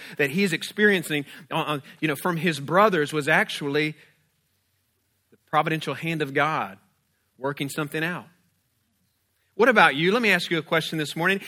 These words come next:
How would the perspective that you have on life change if you believe that every situation in your life that you find yourself in,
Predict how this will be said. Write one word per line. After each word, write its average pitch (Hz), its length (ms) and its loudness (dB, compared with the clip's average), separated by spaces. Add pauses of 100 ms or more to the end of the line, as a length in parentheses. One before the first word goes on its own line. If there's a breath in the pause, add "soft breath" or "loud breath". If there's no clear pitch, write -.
(120 loud breath)
How 262 220 4
would 226 100 0
the 196 80 2
perspective 202 1000 0
that 156 120 -2
you 196 200 -2
have 196 300 0
on 175 160 2
life 156 260 4
change 165 460 0
if 143 140 -10
you 185 80 -4
believe 170 300 -2
that 151 100 0
every 190 380 2
situation 165 800 -2 (240 loud breath)
in 190 240 2
your 190 220 4
life 160 240 4
that - 200 -6
you 185 120 -2
find 185 360 0
yourself 170 460 -2
in, 151 260 0